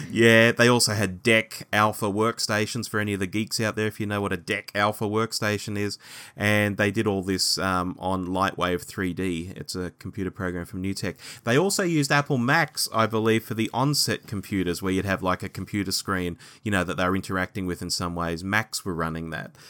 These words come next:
So, yeah, they weren't afraid to use new technology because at, at this time, really no one else was doing it to this degree. This was still years before George Lucas was gonna remake the special editions with a lot of computer effects, for example.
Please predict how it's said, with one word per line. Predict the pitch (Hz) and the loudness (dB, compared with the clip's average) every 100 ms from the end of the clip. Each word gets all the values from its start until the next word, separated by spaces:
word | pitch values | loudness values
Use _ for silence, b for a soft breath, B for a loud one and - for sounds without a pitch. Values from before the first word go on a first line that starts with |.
| b | b
So, | - - 95 95 92 87 | -8 0 2 2 2 0
yeah, | - 180 170 | -4 -4 -2
they | 165 | 0
weren't | 170 202 | -2 -2
afraid | - 185 160 | -4 -2 -2
to | 147 | 0
use | 143 135 | -2 0
new | 139 | -2
technology | 135 139 113 123 135 - 90 | -2 -4 -2 0 0 -2 -4
because | 120 127 120 | -4 -2 -2
at, | - - | -2 -2
at | 139 | -4
this | 220 214 | -2 -2
time, | - 170 180 113 92 b b b _ - | 0 2 4 4 2 b b b _ -10
really | 127 127 151 247 330 113 | -6 0 2 2 0 -2
no | 101 107 160 | -2 0 2
one | 156 127 | 4 4
else | 123 - | 2 -2
was | 104 | -2
doing | 120 131 117 | 2 4 2
it | 92 | 0
to | 113 | 0
this | 107 110 | 0 0
degree. | - 92 131 139 | -2 0 2 4
This | 131 143 | 4 2
was | 143 | 0
still | 120 98 | 2 4
years | 107 165 202 - b b - | 8 8 6 2 b b -6
before | 107 - 101 | -2 4 4
George | 98 110 98 | 6 6 6
Lucas | 120 156 110 - | 6 6 4 0
was | 95 | 0
gonna | 101 95 | 2 4
remake | 101 104 98 - | 4 6 4 2
the | 98 | -2
special | - 110 - 87 | 2 0 2 2
editions | 120 147 98 | 2 2 0
with | 78 | 0
a | 80 | 0
lot | 82 | 0
of | 80 | 0
computer | 98 92 87 82 | -2 2 4 4
effects, | - 82 - | 4 0 0
for | 85 | -4
example. | 78 85 78 82 | 0 0 -2 -4